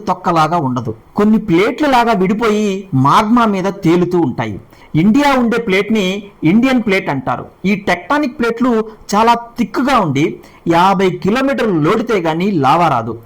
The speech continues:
అదే ఐస్లాండ్లో చూసుకుంటే రెండు మూడు కిలోమీటర్ల కిందకి వెళ్ళగానే లావా దొరుకుతుంది.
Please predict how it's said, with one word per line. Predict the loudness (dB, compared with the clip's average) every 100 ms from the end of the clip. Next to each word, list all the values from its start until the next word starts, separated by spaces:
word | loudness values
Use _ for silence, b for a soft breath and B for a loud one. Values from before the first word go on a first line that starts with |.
| B B -4
అదే | -2 0 0 0
ఐస్లాండ్లో | -2 0 0 0 -2
చూసుకుంటే | -4 -2 -2 -2 -4 -6 B B
రెండు | 2 4 4
మూడు | 2 0 -2 -4
కిలోమీటర్ల | -2 0 -2 -2 -4 -4
కిందకి | -4 -2 -2
వెళ్ళగానే | 0 0 -2 -2 -4 -8 B B -4 0
లావా | 2 4 2
దొరుకుతుంది. | 0 -4 -4 -4 -4